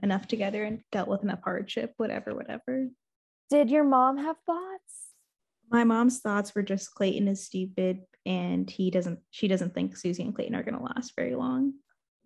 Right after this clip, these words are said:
Speaker 2: No, I don't think, I think you're right. It's either they're not gonna last very long or it's gonna be the us against the world mentality that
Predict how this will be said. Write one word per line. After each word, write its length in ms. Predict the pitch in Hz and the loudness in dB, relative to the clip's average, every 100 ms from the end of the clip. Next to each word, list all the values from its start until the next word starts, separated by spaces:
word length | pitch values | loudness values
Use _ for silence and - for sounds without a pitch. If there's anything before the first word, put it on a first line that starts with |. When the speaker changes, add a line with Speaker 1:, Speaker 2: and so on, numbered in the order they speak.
| _ | _
Speaker 2:
No, 220 | 240 220 | 0 2
I 140 | 214 233 | 4 4
don't 220 | 269 262 | 2 0
think, 280 | 294 262 - _ _ _ _ _ _ _ - | -4 -6 -10 _ _ _ _ _ _ _ 2
I 140 | 277 | 2
think 280 | 269 302 320 | 2 0 2
you're 160 | 339 294 | 2 4
right. 280 | 233 214 - | 4 2 2
It's 180 | 208 - | -2 -2
either 320 | 226 220 214 | -4 0 0
they're 140 | 208 208 | 0 -2
not 240 | 196 208 | -2 -4
gonna 160 | 233 220 | -6 -4
last 320 | 190 190 - | -4 -4 -6
very 220 | 196 196 | -4 -2
long 340 | 190 185 185 185 | -2 -2 -4 -2
or 100 | 196 | -2
it's 140 | 190 - | -2 -6
gonna 180 | 190 | -8
be 300 | 190 190 190 180 _ | -6 -6 -6 -8 _
the 180 | - - | -6 -2
us 200 | 190 - | -2 -2
against 280 | 190 185 - | -4 -4 -4
the 80 | 190 | -4
world 300 | 185 180 185 | 0 0 0
mentality 640 | 185 185 175 175 180 175 175 | -4 -6 -4 -2 -2 -4 -4
that 260 | 175 170 | -4 -4